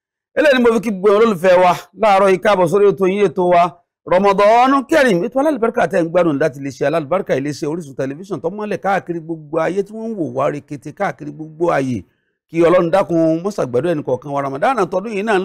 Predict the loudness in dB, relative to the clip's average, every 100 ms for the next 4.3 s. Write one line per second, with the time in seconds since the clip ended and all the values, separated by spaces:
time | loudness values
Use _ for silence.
0 | -2 -4 -2 -2 -2 -2 -2 0 0 0
1 | 0 0 -2 0 -2 -2 -6 -6 -8 -4
2 | -4 -2 -2 -2 -4 -6 -6 -4 -6 -8
3 | -6 -6 -6 -4 -4 -4 -8 -12 -10 -10
4 | -8 -6 -6